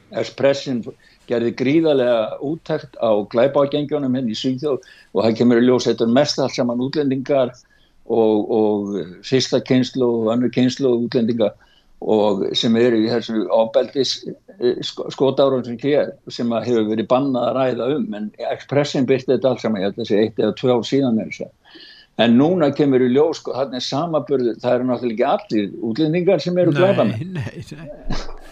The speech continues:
Speaker 1: <laughs> Langt, langt frá því, sko, en það er
Speaker 2: Það er bara
Speaker 1: þó
Speaker 2: hlutfallslega fleiri heldur en
Speaker 1: Já, heldur en Svíar
Speaker 2: Já.
Speaker 1: og hlutfallslega, sko,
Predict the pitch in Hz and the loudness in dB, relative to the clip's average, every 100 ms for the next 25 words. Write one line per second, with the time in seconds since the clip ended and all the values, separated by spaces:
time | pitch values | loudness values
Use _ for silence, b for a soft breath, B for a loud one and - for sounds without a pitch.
0 | - 127 - 143 156 156 - 175 147 - | -2 0 2 4 4 2 -2 -4 -4 -4
1 | 131 123 190 151 - - 170 - b - | -4 0 2 2 -2 -8 -8 -10 b -6
2 | - 226 135 117 147 165 170 170 165 156 | -4 0 2 4 6 6 6 6 6 4
3 | 202 247 - 214 202 - 190 - 160 160 | 4 2 2 0 0 0 -2 0 0 2
4 | 196 208 202 220 180 156 147 - 147 147 | 2 0 0 -2 0 -2 -4 -8 -4 -4
5 | 135 160 147 _ - - - - - _ | -4 -8 -14 _ -14 -14 -16 -20 -20 _
6 | _ _ _ _ _ _ _ 120 98 110 | _ _ _ _ _ _ _ 0 2 2
7 | 143 143 147 135 - 131 107 92 139 127 | 2 0 -2 -2 0 0 0 -2 -4 -4
8 | 113 107 110 117 151 196 175 147 - 147 | -8 -4 -2 2 2 2 2 0 0 0
9 | 139 131 - - 131 | 2 0 -2 -4 -2